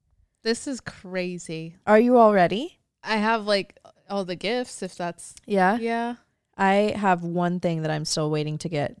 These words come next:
Speaker 2: delivered or shipped or whatever.
Speaker 1: Actually, yeah, no, I'm waiting on two things, but
Speaker 2: Mm.
Speaker 1: th-, they are shipped. Like,
Speaker 2: Oh,
Speaker 1: they'll,
Speaker 2: good.
Speaker 1: they'll get here in time.
Speaker 2: Good.
Speaker 1: At least they should. I
Speaker 2: Yeah.
Speaker 1: don't know. And I wrapped gifts last night.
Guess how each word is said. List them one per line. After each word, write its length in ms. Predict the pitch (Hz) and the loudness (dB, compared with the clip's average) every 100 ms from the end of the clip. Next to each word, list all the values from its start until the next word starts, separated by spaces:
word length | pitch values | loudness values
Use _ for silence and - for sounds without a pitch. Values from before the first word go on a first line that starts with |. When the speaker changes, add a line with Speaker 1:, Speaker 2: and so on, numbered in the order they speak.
| - 175 | -20 -8
Speaker 2:
delivered 540 | 165 147 135 143 143 | -4 -4 -4 -6 -6
or 40 | 151 | -6
shipped 300 | - 143 - | -6 -6 -4
or 120 | 147 | -6
whatever. 420 | 147 95 90 196 - _ _ _ _ - - | -6 -6 -6 -6 -10 _ _ _ _ -14 -8
Speaker 1:
Actually, 400 | 233 - 262 240 | -8 -6 -6 -2
yeah, 220 | 185 175 | -2 -2
no, 100 | 196 | -4
I'm 160 | 185 | -6
waiting 240 | 196 196 190 | -8 -8 -8
on 240 | 165 170 - _ | -10 -12 -18 _
two 240 | - 190 | -6 -6
things, 420 | 175 165 104 180 - | -4 -10 -10 -14 -4
but 140 | 226 | -4
Speaker 2:
Mm. 60 | - | -2
Speaker 1:
th-, 120 | - | -2
they 140 | 214 202 | -2 0
are 180 | 170 | -2
shipped. 400 | 165 - - - | -6 -8 -10 -8
Like, 120 | 175 - | -8 -2
Speaker 2:
Oh, 60 | 180 | -2
Speaker 1:
they'll, 100 | 165 | 0
Speaker 2:
good. 140 | 160 | 0
Speaker 1:
they'll 140 | 160 165 | -2 -6
get 220 | 160 156 | -8 -8
here 140 | 165 | -10
in 120 | 156 | -12
time. 340 | 170 135 160 180 _ | -12 -14 -16 -18 _
Speaker 2:
Good. 80 | 170 | -8
Speaker 1:
At 80 | 175 | -8
least 300 | 165 - - - | -10 -16 -20 -18
they 80 | |
should. 340 | 185 - - 185 | -16 -14 -16 -18
I 0 | _ | _
Speaker 2:
Yeah. 320 | - 156 131 - | -4 -4 -4 -8
Speaker 1:
don't 0 | |
know. 140 | 196 | -12
And 100 | 196 | -8
I 60 | 196 | -4
wrapped 340 | 180 180 - | -4 -4 -6
gifts 240 | 165 170 180 | -12 -10 -10
last 240 | 170 - | -12 -12
night. 260 | 170 175 | -12 -12